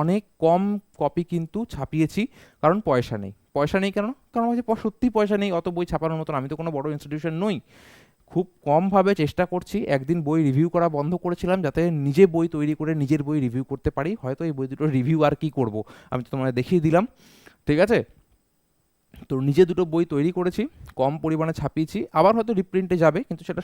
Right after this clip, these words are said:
সময় লেগে যাবে। তাড়াতাড়ি তোমরা মনে হলে অর্ডার দিয়ে নিও, ডেসক্রিপশন বক্সেও কিন্তু লিংক, মানে লিংক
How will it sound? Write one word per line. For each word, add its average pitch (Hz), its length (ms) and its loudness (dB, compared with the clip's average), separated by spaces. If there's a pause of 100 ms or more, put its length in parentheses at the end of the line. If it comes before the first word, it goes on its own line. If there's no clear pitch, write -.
সময় 170 300 2
লেগে 110 200 -2
যাবে। 110 160 -8 (520)
তাড়াতাড়ি 151 380 4
তোমরা 160 180 0 (460)
মনে 170 240 2
হলে 214 140 2 (180)
অর্ডার 123 240 0
দিয়ে 139 140 0
নিও, 202 180 -4
ডেসক্রিপশন 120 440 -6
বক্সেও 117 320 -10
কিন্তু 127 160 -8 (100)
লিংক, 120 160 -2 (180)
মানে 113 120 -4 (100)
লিংক 160 120 -2